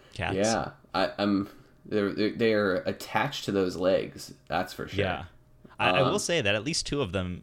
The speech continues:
Speaker 1: have, uh, dressed up for the application much more than the rest of the applicants.
Speaker 2: That's true. Oh, man.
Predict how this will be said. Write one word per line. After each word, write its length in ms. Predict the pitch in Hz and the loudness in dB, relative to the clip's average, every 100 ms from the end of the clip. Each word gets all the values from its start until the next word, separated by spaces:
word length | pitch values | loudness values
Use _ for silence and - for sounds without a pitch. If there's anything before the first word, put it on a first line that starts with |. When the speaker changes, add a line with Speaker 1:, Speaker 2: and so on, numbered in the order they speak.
| - | -8
Speaker 1:
have, 320 | 107 92 90 | -4 -4 -6
uh, 360 | - 92 87 87 | -4 -2 -2 -4
dressed 380 | 95 113 110 117 | -2 -2 0 0
up 140 | 117 | -2
for 120 | - 90 | -4 -4
the 300 | 85 80 - | -2 -4 -4
application 640 | 95 - 92 98 - 87 | -6 -6 -4 -4 -4 -10
much 220 | 80 76 90 | -10 -10 -10
more 140 | 82 | -10
than 160 | 87 85 | -8 -6
the 60 | |
rest 260 | 85 90 - | -4 -6 -8
of 80 | 80 | -12
the 160 | 65 | -10
applicants. 640 | 78 85 - 92 92 - - - - - - - - | -10 -10 -12 -14 -6 -6 -6 -14 -20 -20 -20 -20 -6
Speaker 2:
That's 200 | 98 - | -4 -4
true. 320 | - 123 - - _ _ _ - | -2 -2 -2 -10 _ _ _ -4
Oh, 440 | 123 113 92 73 | 4 4 4 2
man. 460 | 73 90 87 - | 0 0 0 -2